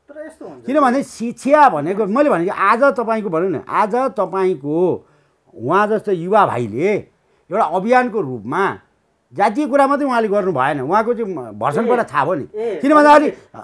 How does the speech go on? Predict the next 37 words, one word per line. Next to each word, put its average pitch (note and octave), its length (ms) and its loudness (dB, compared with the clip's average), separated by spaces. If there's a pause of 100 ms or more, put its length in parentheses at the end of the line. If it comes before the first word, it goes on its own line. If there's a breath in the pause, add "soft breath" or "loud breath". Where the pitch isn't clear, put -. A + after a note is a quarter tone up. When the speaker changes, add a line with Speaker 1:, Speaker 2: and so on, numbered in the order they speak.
(160)
Speaker 2:
वर्गीय D4 400 6
कुरा B3+ 240 4
गरौँ। G3 380 0
Speaker 1:
ग्याल्जेन B3 340 0
दोर्जे C4 280 -6
तमाङले B3+ 460 -6
Speaker 2:
होइन। E3+ 160 2
Speaker 1:
झन्डा G#3+ 200 4
जलाएको A3 300 -2
छ, A3 60 -12
त्यसलाई B3 340 -4
पनि C#4 100 -10
तपाईँ A3+ 220 -8
समर्थन G3+ 260 -6
गर्नुहुन्छ? D#3+ 340 -10
Speaker 2:
होइन, D#3+ 220 -2
झन्डा D3+ 320 -2
किन A#3 220 -6
जलायो C#3 360 -2
त? - 120 -12
त्यसमा A3+ 320 -6
त G3+ 140 -6
राज्यले G3 420 0
के, E3+ 220 -8 (380)
आयोग F#3+ 320 0
बनाएर G3 320 -2
छानबिन F3 260 -2
Speaker 1:
सिधा G3+ 40 -2
कुरा F#3+ 140 0
Speaker 2:
गर्नु F#3 80 -2
पर्यो, F#3 160 -2
Speaker 1:
गर्नुहोस् - 40 -10
है - 60 -6
तपाईँ। F#3+ 220 -8
Speaker 2:
जेल D4 200 8
हाल्ने, A#3 280 6 (360)
Speaker 1:
हो। C#3 200 -18